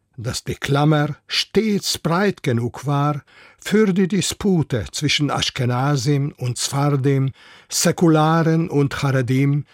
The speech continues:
das heißt Orthodoxen? Für mich als Shoah-überlebendes Kind,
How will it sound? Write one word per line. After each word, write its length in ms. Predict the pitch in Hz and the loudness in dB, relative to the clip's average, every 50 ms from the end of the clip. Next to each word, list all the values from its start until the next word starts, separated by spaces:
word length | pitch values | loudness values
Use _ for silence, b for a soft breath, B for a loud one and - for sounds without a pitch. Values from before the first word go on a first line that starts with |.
| b b b | b b b
das 300 | 127 127 127 - - - | -6 -6 -4 -4 -4 -4
heißt 420 | 135 131 147 151 - - - - - - | -2 -2 -2 -2 -4 -6 -10 -12 -8 -4
Orthodoxen? 840 | 143 143 127 - - 147 127 131 117 - - - - - 101 - _ _ _ _ _ _ B B B B B B B | -2 -2 -2 -2 -4 -4 -2 -4 -6 -6 -6 -8 -8 -8 -12 -20 _ _ _ _ _ _ B B B B B B B
Für 200 | B - 143 135 | B 0 2 4
mich 280 | 139 156 196 220 - - - - - - _ - | 4 4 4 2 0 -4 -8 -14 -20 -20 _ -4
als 300 | - 135 127 117 - - | -2 -2 -2 -2 -2 -2
Shoah-überlebendes 1300 | - - 127 123 135 147 165 185 180 165 147 156 147 147 139 143 143 131 131 123 113 120 113 - - - | -2 -2 0 0 0 2 4 4 4 4 4 2 2 4 4 2 2 0 0 -2 -2 -2 -4 -4 -6 -4
Kind, 540 | - 185 185 131 104 95 - - - - | -2 0 0 0 -2 -4 -8 -12 -18 -20